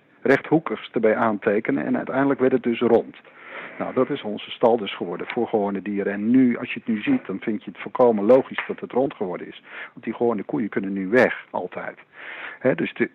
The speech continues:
de kostprijs voor, is, is zoveel hoger. En wij, ehm, wij, wij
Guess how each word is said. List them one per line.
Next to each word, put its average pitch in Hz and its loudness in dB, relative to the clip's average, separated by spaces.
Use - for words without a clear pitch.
de 123 0
kostprijs 156 4
voor, - -10
is, - -2
is - -4
zoveel 147 6
hoger. 139 6
En 117 -2
wij, 135 6
ehm, 117 0
wij, 120 4
wij 120 2